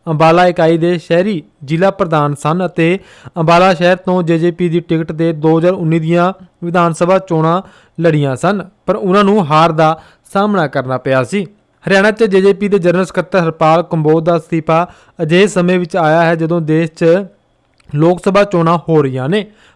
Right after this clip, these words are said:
ਹਰਪਾਲ ਕੰਬੋਜ ਦੇ ਅਸਤੀਫੇ ਤੋਂ ਪਹਿਲਾਂ ਹੀ ਕਈ ਲੋਕ ਦੁਸ਼ਯੰਤ ਚੌਟਾਲਾ ਦੀ ਪਾਰਟੀ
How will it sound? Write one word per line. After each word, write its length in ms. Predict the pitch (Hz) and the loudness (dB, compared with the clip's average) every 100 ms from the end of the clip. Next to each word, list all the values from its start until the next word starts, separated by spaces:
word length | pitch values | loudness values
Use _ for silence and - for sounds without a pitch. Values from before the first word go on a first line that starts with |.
| - | -6
ਹਰਪਾਲ 360 | - 175 190 208 | 0 2 2 2
ਕੰਬੋਜ 340 | 202 185 190 | 0 0 2
ਦੇ 100 | 196 | 0
ਅਸਤੀਫੇ 320 | 196 175 170 | 0 -2 -2
ਤੋਂ 180 | 170 180 | -2 -4
ਪਹਿਲਾਂ 360 | 180 160 175 190 | 0 0 0 0
ਹੀ 180 | 175 | -2
ਕਈ 220 | 170 175 185 | -2 -2 0
ਲੋਕ 520 | 170 165 165 170 185 _ _ - | 2 2 2 0 0 _ _ -10
ਦੁਸ਼ਯੰਤ 420 | 160 156 180 196 185 | -8 -4 -2 -2 -6
ਚੌਟਾਲਾ 400 | - 165 160 185 | -4 0 2 2
ਦੀ 120 | 175 180 | 0 0
ਪਾਰਟੀ 440 | 160 151 151 | 0 0 0